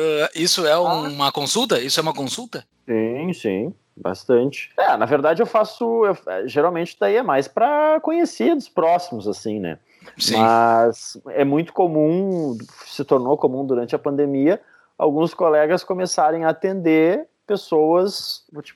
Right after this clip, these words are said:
Speaker 2: indicar o meu médico, meu, sei lá, meu cardiologista,
Speaker 1: Sim.
Speaker 2: e ele tá ajudando quem tá com sintomas. E aí as pessoas foram ficando profissionais, assim, né? Profissionalizou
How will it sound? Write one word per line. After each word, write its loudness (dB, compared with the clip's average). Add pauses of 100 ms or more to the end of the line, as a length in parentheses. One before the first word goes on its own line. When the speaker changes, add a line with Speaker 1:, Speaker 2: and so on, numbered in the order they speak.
(120)
Speaker 2:
indicar -2
o -4
meu 2
médico, 0
meu, 2
sei -6
lá, 2
meu -2
cardiologista, 0
Speaker 1:
Sim. -8 (140)
Speaker 2:
e -2
ele 2
tá 2
ajudando 0
quem -6
tá 2
com -10
sintomas. 0
E 0
aí 4
as 0
pessoas -6
foram -4
ficando -2
profissionais, 0
assim, -8
né? -10 (160)
Profissionalizou 0